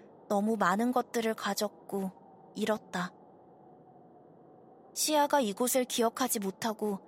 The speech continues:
이곳이 시아를 기억하지 못한다면 그 많은 일들은 모두 어디로 가버리는 것일까?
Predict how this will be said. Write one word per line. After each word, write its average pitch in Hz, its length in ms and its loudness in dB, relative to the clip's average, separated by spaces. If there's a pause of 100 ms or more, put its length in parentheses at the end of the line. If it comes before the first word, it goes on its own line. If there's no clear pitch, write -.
(400)
이곳이 254 360 0
시아를 320 400 4
기억하지 240 460 0
못한다면 214 760 -2 (560)
그 - 120 -2
많은 240 420 4
일들은 240 520 0 (140)
모두 226 320 0
어디로 233 320 2
가버리는 226 480 2
것일까? 214 640 0